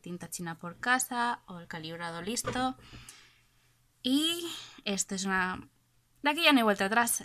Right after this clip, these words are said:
Una vez que nos pongamos a ello, ya el dibujo se va a quedar así, definitivamente. Así que ánimo. Y si nos equivocamos, no pasa nada. Podemos dibujarlo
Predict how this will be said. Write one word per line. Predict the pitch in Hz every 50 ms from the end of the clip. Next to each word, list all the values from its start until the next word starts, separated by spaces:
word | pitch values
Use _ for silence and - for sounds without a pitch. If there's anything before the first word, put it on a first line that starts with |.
| -
Una | 226 226 226 240 226
vez | 220 214
que | - 214
nos | 214 202 202 -
pongamos | - 202 202 196 196 196 196 190 220
a | 208 196 208
ello, | 233 247 277 302 339 349 330
ya | 285 233 220 226 247 262 262 - - - -
el | - 220 214 208 202 196 196 196
dibujo | 196 202 220 226 214 233
se | 214 202
va | 190
a | 175
quedar | 180 175 -
así, | - - - 277 277
definitivamente. | 233 226 - 180 175 175 170 180 175 170 190 240 269 262 226 - - 202 - - _ _ _ - - _ - _ _ _ - - - - - - - - _ _ _
Así | 247 254 254 247 247 - - 262 254 233 214
que | - 247 233 233 226 226 220 214 208 214 208 208 -
ánimo. | - 269 277 302 320 330 339 359 392 466 453 415 - - - - - - - _ _ _ _ - _ _ _ _ _
Y | - 233 226 214 208 202 202 196 196 190 185 202
si | 190 - - - - - - 226 214 208
nos | 202 196 202 -
equivocamos, | 208 190 185 190 196 190 190 - 214 226 254 302 370 403 - - - _ _ _ _ _ _ _ _ - _ _ _ _ _ _ _ - - _ _ _ _ _ _ _
no | 214 202 202 202 202
pasa | - 262 294 311 - - 339
nada. | 320 311 311 302 262 220 185 180 185 -
Podemos | 202 202 196 208 214 220
dibujarlo | 220 214 202 214 - 269 - 330 320 -